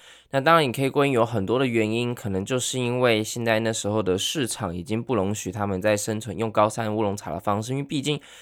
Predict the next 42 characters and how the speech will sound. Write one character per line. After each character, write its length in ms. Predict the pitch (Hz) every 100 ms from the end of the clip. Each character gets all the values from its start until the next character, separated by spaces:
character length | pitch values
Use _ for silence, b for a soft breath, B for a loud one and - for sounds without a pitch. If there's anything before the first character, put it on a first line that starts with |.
| B B -
台 200 | 131 143
东 200 | 190 202
的 360 | 156 127 117
产 440 | - - 95 90 90
区 320 | - 131 131
其 160 | -
实 140 | 101 110
就 140 | 135
这 120 | 127
么 140 | 117 87
高， 220 | 90 90
你 80 | 92
要 160 | 113
想 200 | 135 110
台 200 | 95 107
东 120 | 135 196
其 160 | 135
实 140 | 120 127
没 140 | 139
有 60 | 110
太 300 | - 156 110
多 160 | 107 101
的 60 |
高 260 | - 92 92
山， 220 | - 95
但 100 | 123
是 80 | 135
他 220 | 123 117
们 120 | 110
的 80 | 98
地 220 | - 165
形 220 | 98 95 98
非 80 |
常 120 | 104 90
的 80 |
陡 220 | 85 87 -
峭， 220 | 110 98
可 140 | -
能 120 | 92
就 100 | 104
是 200 | 139 139
像， 260 | 120 135